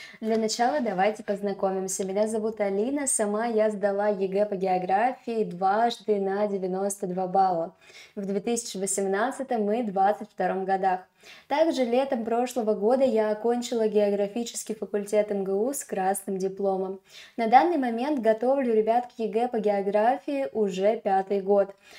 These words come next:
За это время я выпустила тридцать восемь стобальников. В том году каждый пятый стобальник России учился с нами,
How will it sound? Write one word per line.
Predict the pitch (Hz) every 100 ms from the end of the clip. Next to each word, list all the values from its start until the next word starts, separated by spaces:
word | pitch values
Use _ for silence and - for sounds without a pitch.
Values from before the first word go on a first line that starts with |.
| -
За | 220 226
это | 277 320 269
время | 214 226 285 262
я | 220
выпустила | 214 233 233 - 220 208
тридцать | 208 202 233 254 -
восемь | 208 214 214 202
стобальников. | - 196 190 208 269 262 254 220
В | -
том | 214 240 233
году | 214 208 240
каждый | 240 220 226 240 202 220
пятый | 214 226 226 214 202
стобальник | - 196 190 202 196 196
России | 202 190 - 220 254 285
учился | 220 214 - 202 214 208
с | -
нами, | 208 202 196 202